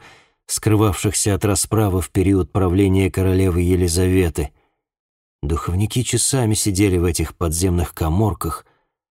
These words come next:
порой до самой темноты. Иногда меня находили знакомые, иногда нет. Когда мамины друзья давали мне кров и еду, я принимал их доброту бездумно, как свойственно детям.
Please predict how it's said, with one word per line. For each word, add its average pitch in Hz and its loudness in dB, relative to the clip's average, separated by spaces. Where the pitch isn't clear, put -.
порой 85 0
до 78 -2
самой 82 -2
темноты. 82 -6
Иногда 87 0
меня 113 2
находили 107 0
знакомые, 90 -2
иногда 76 -2
нет. 85 -2
Когда 78 -2
мамины 101 2
друзья 92 0
давали 87 0
мне 87 0
кров 95 -2
и 87 0
еду, 82 -2
я 71 -4
принимал 101 0
их 85 -4
доброту 101 0
бездумно, 101 0
как - -8
свойственно 85 -2
детям. 76 -4